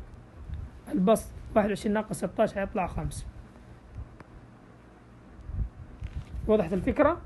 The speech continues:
فهم السؤال نصف الإجابة، فإحنا غلطنا في البداية. هذا الجواب اثنين وخمسة على أربعة وعشرين. طيب، هنا يقول لي الضرب وقسمة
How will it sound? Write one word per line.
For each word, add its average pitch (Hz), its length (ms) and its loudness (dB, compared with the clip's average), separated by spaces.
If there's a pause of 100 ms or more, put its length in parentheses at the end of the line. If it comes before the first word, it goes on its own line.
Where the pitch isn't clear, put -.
(380)
فهم 208 200 6
السؤال 220 480 4
نصف 208 180 -2
الإجابة، 165 220 2
فإحنا 180 360 0
غلطنا 214 440 2
في 202 140 -2
البداية. 151 320 -2
هذا 180 160 -2
الجواب 185 260 2
اثنين 202 260 0
وخمسة 196 280 -2
على 165 80 -2
أربعة 151 140 -6
وعشرين. 143 220 -8 (320)
طيب، 339 240 4 (1600)
هنا 415 120 6
يقول 330 340 8
لي 330 180 6 (640)
الضرب 233 460 6 (100)
وقسمة 311 1120 4